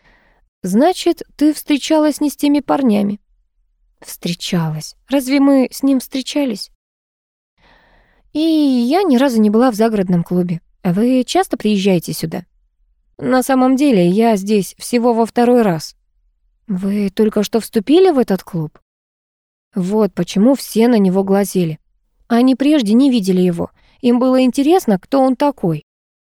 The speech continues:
«Да, в начале этой недели».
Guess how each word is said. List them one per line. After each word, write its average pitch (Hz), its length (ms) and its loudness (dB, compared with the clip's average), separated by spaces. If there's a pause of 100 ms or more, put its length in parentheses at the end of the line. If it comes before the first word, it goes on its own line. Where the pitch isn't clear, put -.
(640)
«Да, 226 360 2
в 180 60 -2
начале 240 440 2
этой 233 180 2
недели». 208 500 0